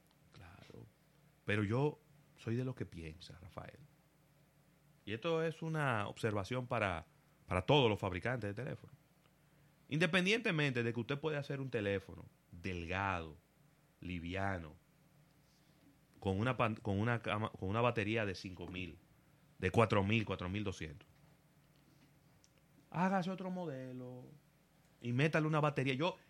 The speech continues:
yo quisiera ver un teléfono de alta gama que me le metan una batería de siete mil.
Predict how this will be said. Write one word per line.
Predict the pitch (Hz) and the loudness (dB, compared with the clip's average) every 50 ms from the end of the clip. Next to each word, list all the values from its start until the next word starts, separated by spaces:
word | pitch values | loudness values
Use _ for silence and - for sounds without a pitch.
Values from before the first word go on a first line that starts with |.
| _ | _
yo | - 131 185 | 6 6 6
quisiera | 185 226 214 - - 185 214 226 214 196 | 6 6 4 4 6 6 8 8 8 8
ver | 170 185 202 | 8 8 6
un | 208 196 180 | 6 4 4
teléfono | - 175 147 147 165 165 156 156 143 139 | 4 6 8 8 8 8 6 4 4 4
de | 143 | 4
alta | 151 147 - 143 | 4 4 4 6
gama | 143 147 139 131 | 6 6 4 4
que | 120 120 | 2 2
me | 113 113 | 4 4
le | 113 113 | 4 4
metan | 135 151 147 151 | 2 4 4 4
una | 147 147 143 | 4 4 4
batería | 139 139 135 139 131 135 135 | 4 4 4 2 4 4 4
de | 127 | 4
siete | 117 - - 110 104 - 92 | 4 4 2 2 2 2 -2
mil. | 87 95 110 104 92 - | -2 -2 -2 -2 -2 -6